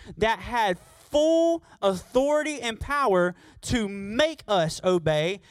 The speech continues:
and shoot lightning bolts down and make sure that we're doing everything to a T, instead said,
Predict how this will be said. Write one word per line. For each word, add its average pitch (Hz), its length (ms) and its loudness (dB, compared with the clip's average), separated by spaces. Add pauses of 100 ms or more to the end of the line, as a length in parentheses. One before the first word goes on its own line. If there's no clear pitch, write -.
and - 160 -4
shoot 233 280 -4
lightning 233 640 -2
bolts 175 320 0
down 170 400 -2 (240)
and 214 180 -2
make 233 220 0
sure 240 260 0
that 196 180 0
we're 247 160 0
doing 202 440 0
everything 285 580 -2
to 240 240 0
a 190 80 4
T, 277 300 -4
instead 285 500 -2
said, 190 320 0